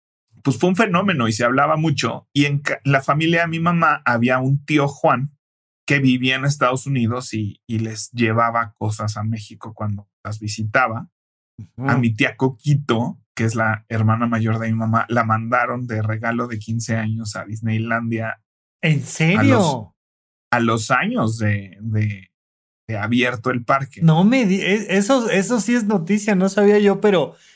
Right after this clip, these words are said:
Speaker 2: pe-, es que el mundo era muy diferente, ¿no? Estamos hablando de antes del Tratado de Libre Comercio,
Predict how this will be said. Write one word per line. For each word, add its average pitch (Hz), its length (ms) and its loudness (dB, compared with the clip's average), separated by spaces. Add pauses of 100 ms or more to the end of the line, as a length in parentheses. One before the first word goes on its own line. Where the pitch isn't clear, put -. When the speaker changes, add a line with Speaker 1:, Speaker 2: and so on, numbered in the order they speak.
(140)
Speaker 2:
pe-, 175 180 0
es 165 100 -2
que 220 380 0
el 160 160 2
mundo 175 280 4
era 254 100 2
muy 180 220 4
diferente, 202 760 0
¿no? 156 240 0
Estamos 196 420 0
hablando 185 360 2
de 143 160 0
antes 190 420 2
del 151 140 -2
Tratado 151 340 -2
de 160 60 0
Libre 160 300 0
Comercio, 127 600 -2